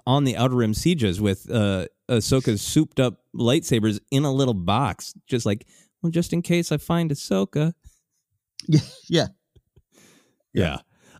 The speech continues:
Speaker 1: Uh, so, all right, l-, uh, l-, let's get the, the kind of the technical canon nerdy.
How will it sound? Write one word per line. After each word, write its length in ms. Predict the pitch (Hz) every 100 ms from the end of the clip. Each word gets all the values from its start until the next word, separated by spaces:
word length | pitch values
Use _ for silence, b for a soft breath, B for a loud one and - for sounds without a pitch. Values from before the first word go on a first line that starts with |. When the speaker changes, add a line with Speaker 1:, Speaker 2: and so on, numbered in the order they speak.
| -
Speaker 1:
Uh, 100 | 139
so, 180 | - 185 -
all 120 | 214
right, 180 | 107 -
l-, 140 | 156 156
uh, 320 | 147 127 - -
l-, 100 | 202 -
let's 180 | 185
get 180 | - 165
the, 200 | 143 127 117
the 120 | 117
kind 160 | 131
of 60 | 120
the 80 | 107
technical 420 | 131 117 113 113
canon 560 | 98 107 104 101 101 -
nerdy. 560 | 110 104 101 92 87